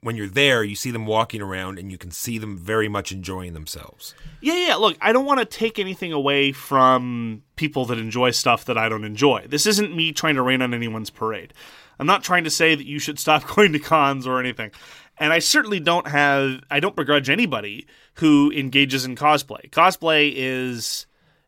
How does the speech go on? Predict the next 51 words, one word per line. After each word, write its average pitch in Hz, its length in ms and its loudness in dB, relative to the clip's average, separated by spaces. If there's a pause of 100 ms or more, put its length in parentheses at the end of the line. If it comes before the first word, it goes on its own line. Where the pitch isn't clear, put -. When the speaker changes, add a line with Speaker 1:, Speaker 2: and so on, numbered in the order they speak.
Speaker 2:
you 214 140 -4
know, 135 100 0
not 147 220 0
to 156 60 -8
mince 143 220 -2
words, 127 240 -4
it 151 80 0
is 147 140 0
an 135 80 0
art 135 160 -4
form. 135 340 -12 (480)
It's 160 300 2
just 160 240 -2
not 180 180 4
an 214 100 -4
art 170 260 0
form 151 540 0
that 131 520 -2
is 127 680 0
indicative 143 520 0
of 123 60 -4
the 117 60 -8
kind 131 380 0
of 120 500 -2
activities 123 560 -2
that 120 100 -4
I 117 120 0
personally 123 400 -4
enjoy. 120 360 0
Specifically, 175 720 -2 (200)
I 185 80 0
think, 311 260 -4
I 202 60 2
think, 294 240 -6
I, 196 160 0
I 202 60 2
tried 320 200 0
to 302 60 0
think 240 180 0
of 170 200 0
a - 80 2
way 151 120 6
to 135 80 2
characterize 135 500 2
it 117 80 -8
overall. 120 440 2 (420)
It's 175 340 0 (200)
ostentatious 202 960 -2
displays 139 520 -6
of 117 120 -12
fandom. 110 380 -10